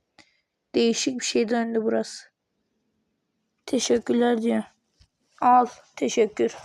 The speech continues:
Al. Al. Teşekkür. Al.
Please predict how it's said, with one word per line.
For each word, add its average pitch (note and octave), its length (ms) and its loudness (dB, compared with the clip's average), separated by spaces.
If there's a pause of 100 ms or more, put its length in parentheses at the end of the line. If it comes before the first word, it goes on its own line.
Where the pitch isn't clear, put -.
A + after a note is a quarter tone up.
(120)
Al. A#3+ 200 -2 (380)
Al. B3 240 2 (420)
Teşekkür. B3 680 0 (560)
Al. B3+ 300 4